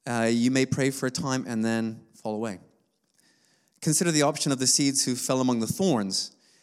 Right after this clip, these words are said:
Um, they were choked by life's worries, riches, and pleasures. Now, distractions will come, and prayer goes against the flow of the world, so that could be you too. But the seeds on good soil stands for those with a noble and good heart who hear the word,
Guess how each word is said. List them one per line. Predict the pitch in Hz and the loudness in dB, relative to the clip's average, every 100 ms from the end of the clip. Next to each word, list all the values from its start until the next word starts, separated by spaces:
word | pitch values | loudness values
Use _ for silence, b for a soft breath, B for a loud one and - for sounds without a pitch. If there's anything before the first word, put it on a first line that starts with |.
| b b - | b b -8
Um, | 113 113 113 113 - | -2 0 0 -4 -2
they | 139 | 0
were | 123 | 0
choked | - 180 165 | 2 2 2
by | - | -2
life's | 120 117 104 | 0 0 0
worries, | 123 127 120 | 2 2 2
riches, | 117 107 110 | -2 -4 -6
and | 101 | -8
pleasures. | - 117 107 101 98 - _ _ _ _ _ | -8 -8 -6 -8 -12 -20 _ _ _ _ _
Now, | 123 131 | -4 -4
distractions | 135 147 185 185 185 156 127 | 0 0 2 2 2 0 0
will | 117 156 180 | 2 4 4
come, | - 156 202 123 95 95 - | 2 2 2 2 -2 -10 -14
and | 127 131 | -6 -2
prayer | - 165 180 | 0 0 0
goes | 165 147 143 | 0 0 0
against | 135 139 147 - | 0 0 -2 -4
the | 131 | -6
flow | - 147 139 | -4 0 0
of | 131 | 0
the | |
world, | 123 147 123 | 0 2 0
so | 147 | 0
that | 156 190 196 | -2 -2 -2
could | 165 143 | -4 0
be | 139 | -2
you | 139 131 | 0 -4
too. | 131 143 - b b b b b b b _ _ | -4 -8 -8 b b b b b b b _ _
But | 143 | -10
the | - | -4
seeds | 123 - 156 170 135 | 0 2 4 2 2
on | 123 101 | 0 -2
good | 117 139 | 2 2
soil | 143 - 113 95 92 - b b b b | 2 2 2 2 -2 -12 b b b b
stands | - 135 131 | -4 -2 0
for | 123 123 | -2 0
those | 127 | 0
with | 120 | 0
a | 113 | 0
noble | 117 135 180 190 | 2 4 2 2
and | 151 135 | 0 0
good | 151 | -2
heart | 135 175 202 | 0 -2 0
who | 131 | -4
hear | 113 165 233 | 0 2 4
the | 214 | 2
word, | 160 127 139 202 | 2 2 2 -2